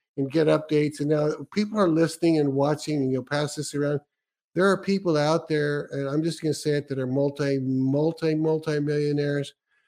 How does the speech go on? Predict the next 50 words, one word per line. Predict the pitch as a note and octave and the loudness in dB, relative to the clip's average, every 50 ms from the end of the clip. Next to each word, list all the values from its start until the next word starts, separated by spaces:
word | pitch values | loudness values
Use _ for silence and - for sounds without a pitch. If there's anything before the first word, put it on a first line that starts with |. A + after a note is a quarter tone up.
| _ _ | _ _
For | - C3+ C#3 | -2 0 0
one | C#3 C#3+ D3+ D#3+ D#3+ D#3+ D#3+ | 2 2 2 2 2 2 0
person | - - E3 D#3 D#3 D3+ - - D#3 D3+ C#3+ | 0 0 0 0 0 0 -2 -2 0 0 0
or | C3 B2 | 0 -2
two | A#2 - D#3 D3+ | -2 -4 -4 -4
people, | D3+ - D#3 D#3 D3+ - - D3+ D3+ D3+ - - C#3+ | -2 0 0 0 0 0 0 0 0 0 -4 -8 -10
th-, | D3 C#3+ - _ - | -10 -10 -12 _ -6
two | F3 E3+ | -4 -4
people | E3+ F3+ F3 D#3+ D3+ D3+ C#3 | -2 0 0 0 0 -2 -4
could | - C#3+ C#3 C3+ - | -4 -6 -6 -6 -6
pay | - D#3 D3+ D3 | -2 -2 0 0
this | C#3 C#3+ C3 - | 2 0 0 -2
whole | - D#3 D#3 D3 C#3+ C#3 C#3+ _ _ _ _ _ - | -2 0 0 2 0 0 -4 _ _ _ _ _ 0
bill | D3 C#3+ D3 C#3+ | 2 4 4 4
and | C#3 C#3 | 4 4
it'd | C#3 C3+ C3 | 4 2 2
be | C#3 C3 | 0 -2
done. | C3 D3+ D3+ C#3+ C3+ C3+ C#3 C#3 | 0 0 2 2 2 2 0 -2
But | C#3 C#3 C#3 | -4 -4 -2
God | E3+ E3+ D#3+ D#3+ D3+ | 0 2 2 2 4
may | D3 D3+ D3+ D3+ | 4 4 4 4
or | D3+ D3 | 4 4
may | C#3+ C#3+ C#3+ | 4 4 4
not | D3 C#3+ C#3+ | 4 4 2
w-, | D3 D3+ D3+ D#3 - - _ _ _ _ _ _ _ _ | 2 0 -2 -6 -8 -10 _ _ _ _ _ _ _ _
uh, | C#3+ C#3 | -2 0
do | C#3 C3+ D#3+ G3+ A3 | 2 4 4 4 4
it | A3 A3 | 4 4
that | E3 C#3+ C#3 | 2 2 2
way. | C3+ C#3 C#3 | 2 2 2
He | C3+ C#3+ | 2 4
may | C#3 C#3+ C#3+ C#3 | 4 4 4 2
just | C3+ D3 C#3+ - | 2 0 -2 -2
take | - D3 D3 C#3 C3 | 0 -2 -2 -2 -2
a | D3 C#3 | -2 0
million | C#3 D3+ D3+ D3+ D3+ D3+ C#3 | 2 4 4 4 4 2 2
people | - G3+ G#3+ G#3 F3+ C#3 | 0 0 0 0 0 -2
giving | B2 A#2+ C3 B2+ C3 C3+ B2+ | -2 0 0 0 2 0 0
a | |
buck | B2 A#2 C#3+ C3+ B2+ A#2+ - - | -2 -2 -2 -4 -4 -4 -8 -10
each. | A#2+ A#2 - - - | -12 -12 -10 -8 -4
You | D#3+ | 0
know | E3 F3 | 2 2
what | F3+ F3 E3+ | 4 4 4
I | |
mean? | E3+ F3+ F3+ E3+ D3 | 6 6 6 4 4
But, | D#3 D#3 D3 C#3+ - _ _ _ _ _ _ _ | 2 0 0 -2 -6 _ _ _ _ _ _ _
but | - F#3 E3+ D#3+ C#3+ - - - _ _ _ _ _ _ _ | 6 6 6 6 4 0 -6 -14 _ _ _ _ _ _ _
if | - D3 C#3+ C#3 C#3+ - - | 0 2 2 2 0 -4 -2
God | - E3 D#3 D3+ D#3 D3+ D3+ D3+ D3 | 2 4 6 6 6 6 4 2 -2